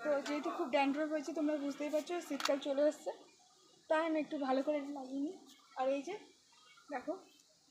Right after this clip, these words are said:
পুরো একদম মাখনের মতন হয়ে গেছে। চুলে গড়ায় গড়ায় নেবে, ঠিক আছে? মাঝখানে সিতা করে নেবে, then তারপরে এখানে অ্যাপ্লাই করবে, ঠিক আছে? আমি বেশি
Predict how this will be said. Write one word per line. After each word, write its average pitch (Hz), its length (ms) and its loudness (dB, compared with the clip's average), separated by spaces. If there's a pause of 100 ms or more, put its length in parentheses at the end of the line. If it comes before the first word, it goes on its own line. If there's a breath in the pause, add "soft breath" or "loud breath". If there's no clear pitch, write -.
(640)
পুরো 294 160 0 (140)
একদম 285 240 0 (100)
মাখনের 285 360 -2
মতন 294 260 -2
হয়ে 247 180 -6
গেছে। 247 220 -12 (1900)
চুলে 311 220 2 (100)
গড়ায় 285 320 4
গড়ায় 302 280 4
নেবে, 294 160 2 (100)
ঠিক 339 180 -4
আছে? 294 100 2 (160)
মাঝখানে 285 360 2
সিতা 294 180 2 (120)
করে 311 200 4
নেবে, 349 140 0 (220)
then 285 180 6 (220)
তারপরে 277 340 2
এখানে 285 260 4
অ্যাপ্লাই 277 260 2 (100)
করবে, 269 200 2 (100)
ঠিক 320 160 -2
আছে? 294 160 -2
আমি 277 100 4 (100)
বেশি 262 140 0